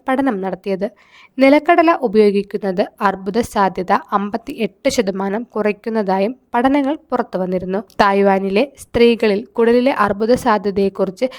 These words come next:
നഴ്സസ് ഹെൽത്ത് സ്റ്റഡി നടത്തിയ പഠനത്തിലാണ് ഇത് വ്യക്തമാക്കിയത്. ഹസൽനട്ട് അല്ലെങ്കിൽ ഒറിഗോൺ ഹസൽനട്ട്, ടർക്കിഷ്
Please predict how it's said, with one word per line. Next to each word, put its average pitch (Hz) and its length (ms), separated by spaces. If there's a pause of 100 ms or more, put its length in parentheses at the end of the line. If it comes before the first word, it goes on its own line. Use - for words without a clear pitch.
(240)
നഴ്സസ് 254 520
ഹെൽത്ത് 208 420
സ്റ്റഡി 190 340
നടത്തിയ 190 380 (160)
പഠനത്തിലാണ് 202 720 (280)
ഇത് 196 160
വ്യക്തമാക്കിയത്. 190 920 (500)
ഹസൽനട്ട് 208 600 (100)
അല്ലെങ്കിൽ 190 440 (160)
ഒറിഗോൺ 202 540 (380)
ഹസൽനട്ട്, 226 640
ടർക്കിഷ് 233 480